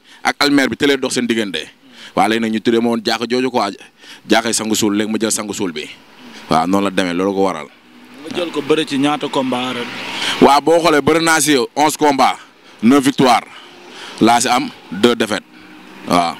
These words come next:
Speaker 2: Victoire, deux défaites.
Speaker 1: Waaw, neuf victoires, deux défaites.
Speaker 2: Kañ nga dugg ci làmb ba am loolu lépp?
Speaker 1: Waaw, boo xoolee maa ngi dugg si làmb fin deux mille douze bi, fin deux mille douze, mais yàlla suturaal ma tamit fin deux mille douze bi samay combat tegloo, parce que sëñ Modou Niang moo ma doon tëggal trois combats yëpp, ma am si trois combats yooyu si, si année boobu.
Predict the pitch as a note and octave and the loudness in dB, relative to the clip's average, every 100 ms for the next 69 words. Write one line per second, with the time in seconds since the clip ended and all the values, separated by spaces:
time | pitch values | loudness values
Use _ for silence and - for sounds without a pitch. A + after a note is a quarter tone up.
0 | - - - F3 D#3+ D3+ D#3+ D3 G2+ - | -12 -14 -8 -4 -4 -2 -2 -2 -8 -10
1 | - - G2+ G#2 A2+ A#2+ B2 A2+ F#2+ A2 | -4 0 2 2 0 0 0 0 0 -2
2 | G2 F#2 E2+ - - G3+ G#3 G3+ F3+ D#3+ | -2 -6 -8 -12 -20 -18 -8 -6 -4 -2
3 | E3 D3 C#3 C3+ C3 B2+ C3+ B2+ A#2+ A#2 | -2 -2 -4 -6 -4 -2 0 0 0 -2
4 | C3 - - - F2 A#2 C#3 D3 C#3+ D#3 | -4 -6 -16 -4 0 4 4 4 2 0
5 | D3+ D3 C#3+ C3 B2 - C#3 C3 C3 B2 | 0 0 2 2 0 0 -2 0 0 0
6 | G#2 A2 F#2 D#2 - - - A2+ A2+ A2+ | 0 -2 -2 -8 -12 -14 -4 -2 2 2
7 | G#2+ G2 G2+ A2 A#2+ B2 C3+ C3 B2 A#2+ | 2 2 0 0 0 0 0 0 0 -2
8 | A#2+ A2+ - C3 B2+ C3 B2 A#2 A#2+ - | -4 -6 -4 -2 0 0 0 2 0 -4
9 | - - - B2+ C3+ C3 C3 A#2 - A#2 | -20 -20 -6 0 2 2 2 2 0 -2
10 | A2+ G#2 A#2+ C3+ C3+ C3+ A#2+ A2+ A#2+ A#2+ | 0 0 -2 0 2 2 0 0 2 2
11 | A#2 A2+ G#2+ A#2 G#2 A#2 A2 G2+ A#2+ _ | 2 0 0 0 0 0 -2 -2 -4 _
12 | G2 A2+ A2 G2+ A#2 A2+ A#2 A2 G#2 G2+ | -6 -6 -4 -2 2 2 0 0 0 0
13 | G2+ - - - A2 G2+ G2+ F2+ | -2 -4 -6 -4 -4 -2 0 -2